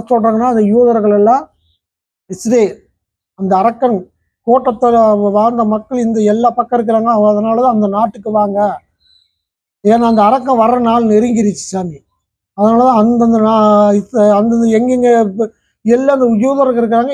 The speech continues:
எல்லாமே அந்த நாட்டுக்கு வர வைக்கிறாங்க. இதுதான் சாமி அந்த ரகசியம். இந்த அரக்கனை அழிக்கதான் சாமி ஐயா அவதாரம் எடுக்கணும்.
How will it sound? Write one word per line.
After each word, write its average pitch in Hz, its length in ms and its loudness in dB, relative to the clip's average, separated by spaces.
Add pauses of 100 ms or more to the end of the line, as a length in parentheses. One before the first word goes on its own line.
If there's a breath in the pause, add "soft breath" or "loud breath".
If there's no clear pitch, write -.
(100)
எல்லாமே 247 280 -4
அந்த 226 160 -4
நாட்டுக்கு 214 400 -2
வர 208 160 2
வைக்கிறாங்க. 196 420 -2 (920)
இதுதான் 240 420 2
சாமி 226 220 0
அந்த 202 220 2
ரகசியம். 214 540 -2 (580)
இந்த 208 300 2 (120)
அரக்கனை 233 480 0
அழிக்கதான் 214 580 0
சாமி 220 240 -2 (140)
ஐயா 208 260 0
அவதாரம் 208 420 0
எடுக்கணும். 190 400 -4